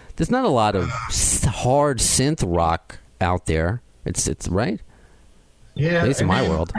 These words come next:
Speaker 2: when I was in Santa Cruz, I was working at the Catalyst. I was doing live sound. So I was just seeing, like, twelve, fifteen bands a week. And there was just, you know, you see a lot of bands, you're, you're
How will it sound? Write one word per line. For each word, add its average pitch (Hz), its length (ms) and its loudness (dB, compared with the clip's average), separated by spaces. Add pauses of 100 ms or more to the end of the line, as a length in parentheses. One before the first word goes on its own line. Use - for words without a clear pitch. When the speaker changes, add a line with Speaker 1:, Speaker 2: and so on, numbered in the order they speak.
(1200)
Speaker 2:
when 135 140 2
I 156 80 4
was 175 160 0
in 175 140 2
Santa 156 420 2
Cruz, 131 600 0
I 123 120 2
was 120 360 2
working 135 320 2
at 139 120 0
the 131 60 -2
Catalyst. 110 720 0
I 98 60 0
was 107 140 0
doing 123 300 0
live 110 320 2
sound. 95 560 0
So - 160 0
I 117 120 2
was 120 160 0
just 135 280 2
seeing, 139 440 2
like, - 380 -2
twelve, 127 540 0
fifteen 127 500 -2
bands 113 360 0
a 104 100 -2
week. 104 320 0 (300)
And 104 200 -2
there 117 140 2
was 131 180 0
just, 151 560 2 (420)
you 147 120 4
know, 151 120 4
you 147 140 4
see 156 260 2
a 175 80 4
lot 165 200 4
of 147 120 2
bands, 135 460 0
you're, 113 320 2
you're 104 420 0